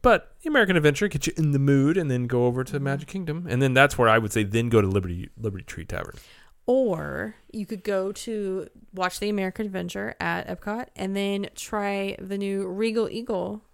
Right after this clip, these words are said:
Speaker 2: place that's opening.
Speaker 1: Is it gonna be open?
Speaker 2: When? This is just for anybody <laughs> at
Speaker 1: I know.
Speaker 2: Thanksgiving.
Speaker 1: I don't
Speaker 2: <laughs>
Speaker 1: know. I don't think it's gonna be open in time for Thanksgiving,
Speaker 2: Not
Speaker 1: though.
Speaker 2: this year.
Speaker 1: Right. Well, next year.
Speaker 2: Next
Speaker 1: For
Speaker 2: year,
Speaker 1: sure.
Speaker 2: you
Speaker 1: Next
Speaker 2: sure.
Speaker 1: year, yeah. Then we're going.
Speaker 2: Yes.
Speaker 1: Yes, next year we're going to the Diz Dudes inspired Liber-,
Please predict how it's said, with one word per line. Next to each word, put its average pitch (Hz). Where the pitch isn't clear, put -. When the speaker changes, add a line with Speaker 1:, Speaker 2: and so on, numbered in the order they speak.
Speaker 2:
place -
that's 180
opening. 90
Speaker 1:
Is 123
it 139
gonna 139
be 107
open? 202
Speaker 2:
When? 180
This 294
is 427
just 415
for 214
anybody 190
<laughs> -
at 208
Speaker 1:
I 143
know. 135
Speaker 2:
Thanksgiving. 104
Speaker 1:
I 135
don't 165
Speaker 2:
<laughs> -
Speaker 1:
know. 143
I 127
don't 160
think 165
it's 143
gonna 139
be -
open 113
in 98
time 107
for -
Thanksgiving, 92
Speaker 2:
Not 302
Speaker 1:
though. 277
Speaker 2:
this -
year. 131
Speaker 1:
Right. 127
Well, 139
next 185
year. -
Speaker 2:
Next -
Speaker 1:
For 180
Speaker 2:
year, 160
Speaker 1:
sure. 254
Speaker 2:
you 135
Speaker 1:
Next 262
Speaker 2:
sure. 151
Speaker 1:
year, 113
yeah. 90
Then 110
we're 135
going. 165
Speaker 2:
Yes. -
Speaker 1:
Yes, 196
next -
year 123
we're 110
going 110
to 110
the 104
Diz 107
Dudes 104
inspired 95
Liber-, 95